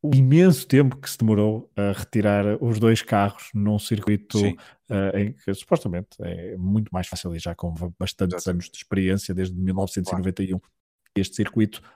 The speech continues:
Speaker 1: alberga, ah, o Grande Prémio da, de, de, um Grande Prémio de Fórmula um, do Campeonato do Mundo de Fórmula um. Ah, Varela, vamos então passar ao, ah, ao nosso registro histórico.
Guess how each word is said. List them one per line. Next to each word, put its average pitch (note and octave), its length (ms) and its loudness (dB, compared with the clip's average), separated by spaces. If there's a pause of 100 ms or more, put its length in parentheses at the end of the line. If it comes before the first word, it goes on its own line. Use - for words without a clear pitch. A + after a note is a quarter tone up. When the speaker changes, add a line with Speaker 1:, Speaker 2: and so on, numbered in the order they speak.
(120)
Speaker 1:
alberga, G#2+ 680 2 (600)
ah, F#2+ 280 -12
o G2+ 80 -8
Grande G#2 280 -2
Prémio G2+ 400 -2
da, G2+ 280 0 (540)
de, G2 400 -2
de, G2+ 420 -2
um B2 80 0
Grande A2 220 2
Prémio A#2 240 2
de G2+ 60 -2
Fórmula A2+ 420 2
um, A#2+ 40 0
do G#2 100 -2
Campeonato A2 380 0
do A2 40 2
Mundo A2+ 100 0
de - 60 -16
Fórmula A#2+ 240 0
um. G2+ 120 0 (480)
Ah, A#2+ 380 0 (160)
Varela, C#3 280 2
vamos D#3+ 220 -2
então D#3 160 -2
passar B2+ 460 0
ao, A2+ 300 2
ah, A2 120 2 (1600)
ao F#3+ 100 2
nosso C#3+ 440 -2
registro G#2+ 460 -4
histórico. G2+ 800 -4